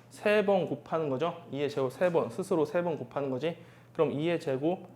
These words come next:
삼 승 해서 결국 어떻게 한다? 이하고 삼이 어떻게 한다? 서로 곱해진다. 이렇게까지 우리가 할 수 있다는 거 다 알아두셔야 한다. 여러 번 쓰시다 보면 익숙해져.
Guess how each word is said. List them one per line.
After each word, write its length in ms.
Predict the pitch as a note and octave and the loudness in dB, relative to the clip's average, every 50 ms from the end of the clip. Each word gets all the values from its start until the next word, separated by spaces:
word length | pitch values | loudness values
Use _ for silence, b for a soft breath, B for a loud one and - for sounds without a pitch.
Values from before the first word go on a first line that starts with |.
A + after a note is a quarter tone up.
| - | -20
삼 360 | - - - - G#3 G3+ G3 F#3+ | -20 -6 -2 0 2 2 2 0
승 220 | G3 - A#2 - | 0 -2 -4 -4
해서 320 | - E3 D#3+ D3+ F3+ D#3+ | -4 -4 -2 0 -2 -2
결국 320 | D#3+ - C3+ C3 C3+ C3+ A2 | 0 -2 -2 -2 0 -2 -2
어떻게 200 | G#2+ - - - | -2 -4 -8 -6
한다? 360 | C#3+ C3 B2+ D3+ G3 G3 B B B B B - | -6 -2 0 -2 -2 -2 B B B B B -8
이하고 360 | C3+ C#3+ D#3+ E3 D#3+ D3+ D3 | -2 2 4 4 4 4 2
삼이 240 | D3 - F3 E3 D3+ | 0 -2 -4 -2 -2
어떻게 240 | B2+ A2+ - - C3+ | -4 -4 -6 -4 -4
한다? 200 | B2+ C3+ D3+ D3+ | -2 -2 -2 -2
서로 380 | - E3+ E3 G3 A3 B B B B B B - - | 0 0 0 0 0 B B B B B B -4 -2
곱해진다. 840 | D#3 D3 - - - F3 D#3+ D3+ - C3+ B2+ B2+ B2 B2+ A#2+ - - - - | -2 -2 -2 -2 0 0 0 0 0 -2 -2 0 0 -2 -4 -6 -10 -16 -6
이렇게까지 760 | - C#3+ E3 F3+ F3+ F3+ - E3+ - - - D3+ D3 C#3+ D3 | -2 0 0 0 0 -2 -6 -6 -6 0 0 2 2 2 0
우리가 300 | C#3 B2+ B2 B2+ B2 B2 | -2 -2 -2 -4 -4 -4
할 140 | C3 E3 D#3 | -4 -6 -6
수 140 | D3+ - B2+ | -4 -6 -8
있다는 420 | A#2 - - C3+ C3 C3 B2 B2 | -8 -4 -2 -2 -2 0 -2 0
거 140 | B2+ C3 B2+ B B B B B - | -2 -2 -4 B B B B B -8
다 420 | - - C#3 D#3 E3 E3+ - - - | 0 4 4 4 4 4 0 -4 0
알아두셔야 640 | - C3 C#3 D3 D3+ D3+ C#3+ - - B2+ - - C3+ | 2 4 4 4 4 2 0 -2 -8 -4 -2 0 0
한다. 240 | C3 B2 A#2+ - A#2 | 0 0 0 0 0
여러 180 | B2+ C3+ D#3 | 4 4 4
번 140 | D#3 E3 D3 | 4 2 0
쓰시다 400 | D3+ - F#3+ F#3 - F3+ F3 D#3+ | -2 -4 -6 -6 -4 -4 -4 -2
보면 240 | C#3 C#3 C3+ C#3+ A2+ | -2 -2 -4 -4 -6
익숙해져. 400 | A#2 - - - D3 A#2+ - - | -6 -8 -8 -6 -6 -4 -4 -8